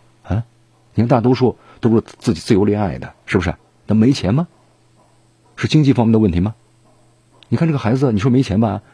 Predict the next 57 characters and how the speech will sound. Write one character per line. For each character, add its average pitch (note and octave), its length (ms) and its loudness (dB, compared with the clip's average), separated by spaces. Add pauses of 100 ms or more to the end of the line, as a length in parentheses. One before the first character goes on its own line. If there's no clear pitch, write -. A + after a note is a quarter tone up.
(180)
孩 G#2 140 -2
子 A#2+ 180 0
一 A2+ 60 2
生 B2+ 180 0
就 A2+ 40 0
丢 B2 120 2
给 F#2+ 100 0
父 F2 160 -6
母， D#2 160 -6
是 - 120 -4
不 D#2 60 -6
是？ D#2 120 -6 (640)
夫 - 180 -4
妻 D3 300 2 (160)
都 C3 140 0
在 G2+ 100 0
工 A#2 220 2
作， A#2+ 120 -4 (580)
那 C3+ 100 -2
就 B2+ 120 -4
怎 F#2 160 -2
么 F#2+ 60 0
会 A#2 140 0
没 G#2 180 2
有 A2+ 80 2
这 F#2+ 100 -4
个 F#2+ 40 -4
收 B2+ 180 0
入 B2 140 0
呢？ G#2 100 -4 (220)
都 C3 120 2
有 G2+ 120 2
啊， - 160 -12 (460)
都 A2 120 0
不 G2 80 0
是。 - 160 -8 (240)
其 - 60 -10
实 E2+ 60 2
还 F#2 120 -4
有 D#2+ 80 0
一 D2+ 40 -4
句 D2 120 -8
责 C#2+ 180 -10
任 D#2+ 140 -4
心 F#2+ 160 -6
的 F2+ 60 -2
问 C#2+ 180 -8
题 - 60 -18 (520)
啊。 - 160 -10 (640)
你 G2+ 80 2
看 A#2+ 80 6
我 G2+ 60 4
们 E2+ 80 0
说 A2 240 2
小 - 260 -4
学 D#2+ 220 -2
啊， F2+ 140 -2